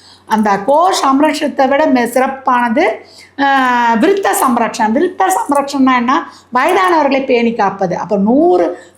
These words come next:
கோ சம்ரக்ஷணம் பண்ணதற்கு இணையானதான். அப்ப பார்த்துக்கோங்க. இப்ப இந்த அளவுக்கு தெளிவா சொல்லிட்டோம். எப்படி உங்களால பின்பற்ற முடியுமோ பின்பற்றி உங்கள் வாழ்வை வளமாக்கிக் கொள்ளுங்கள். மற்றும் ஒரு சிறப்பான பதிவில் சந்திக்கும் வரை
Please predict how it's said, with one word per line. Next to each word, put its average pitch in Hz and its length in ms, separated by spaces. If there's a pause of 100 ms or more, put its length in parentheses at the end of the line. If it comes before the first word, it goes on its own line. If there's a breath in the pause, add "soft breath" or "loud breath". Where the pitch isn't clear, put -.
கோ 311 120 (220)
சம்ரக்ஷணம் 294 560
பண்ணதற்கு 269 480
இணையானதான். 208 520
அப்ப 254 180
பார்த்துக்கோங்க. 240 520 (320 loud breath)
இப்ப 247 140
இந்த 240 240
அளவுக்கு 311 320
தெளிவா 262 240 (100)
சொல்லிட்டோம். 240 400 (280 loud breath)
எப்படி 247 340
உங்களால 247 320
பின்பற்ற 233 440
முடியுமோ 214 300
பின்பற்றி 233 600 (360 loud breath)
உங்கள் 220 220
வாழ்வை 254 420
வளமாக்கிக் 214 640
கொள்ளுங்கள். 190 460 (320 loud breath)
மற்றும் 285 360
ஒரு 285 160
சிறப்பான 285 520
பதிவில் 220 420
சந்திக்கும் 226 420
வரை 233 220